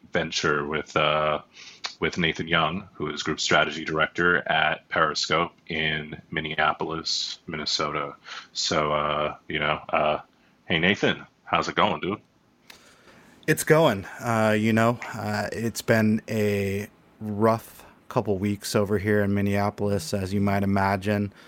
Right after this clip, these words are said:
Speaker 2: Um, not only, uh, was George Floyd, uh, killed in this city, he was actually killed,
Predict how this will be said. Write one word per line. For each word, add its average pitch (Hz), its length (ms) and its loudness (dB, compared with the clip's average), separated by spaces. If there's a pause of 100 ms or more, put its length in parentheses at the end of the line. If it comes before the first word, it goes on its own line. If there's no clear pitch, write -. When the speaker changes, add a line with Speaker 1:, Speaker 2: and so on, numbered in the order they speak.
(340)
Speaker 2:
Um, 107 580 -8 (600)
not 107 320 2
only, 104 480 0 (140)
uh, 98 320 -6 (320)
was 95 400 -6 (340)
George 107 340 2
Floyd, 98 560 -2
uh, 104 260 -10 (260)
killed 113 360 4
in 101 100 -2
this 98 140 -4
city, 101 300 0
he 101 100 0
was 98 140 0
actually 98 300 -2
killed, 98 360 0